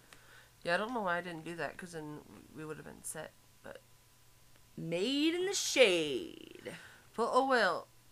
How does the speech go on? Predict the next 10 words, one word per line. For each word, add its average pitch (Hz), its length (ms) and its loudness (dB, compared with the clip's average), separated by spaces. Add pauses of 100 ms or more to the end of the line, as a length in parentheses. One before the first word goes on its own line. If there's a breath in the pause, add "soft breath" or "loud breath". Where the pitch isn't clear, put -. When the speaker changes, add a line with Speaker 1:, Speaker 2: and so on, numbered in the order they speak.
(520)
Speaker 1:
I 160 160 0
only 220 400 2
spent, 190 320 -8
like, 180 160 -10
seventeen 196 520 -6
dollars 165 400 -4
on 160 120 -8
my 165 100 -8
ticket, - 460 -14
so 156 580 -10